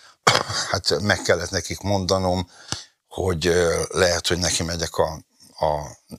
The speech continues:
parlamentnek, meg a ner-nek. Á, aggódnak szegények, mert apjukról csomó mindent tudnak, hát hogy ne aggódnának?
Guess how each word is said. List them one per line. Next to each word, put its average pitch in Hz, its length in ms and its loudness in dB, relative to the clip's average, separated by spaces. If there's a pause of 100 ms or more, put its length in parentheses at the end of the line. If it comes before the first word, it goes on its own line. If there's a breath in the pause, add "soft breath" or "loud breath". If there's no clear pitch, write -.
(560)
parlamentnek, 82 760 0
meg 82 180 -4
a 76 60 0
ner-nek. 92 480 0
Á, 117 200 4
aggódnak 104 580 0
szegények, 95 420 0
mert 95 160 0
apjukról 117 460 0
csomó 139 300 0
mindent 90 340 0
tudnak, 90 300 -4
hát 90 100 -2
hogy 131 180 0
ne 107 80 0
aggódnának? 76 720 -8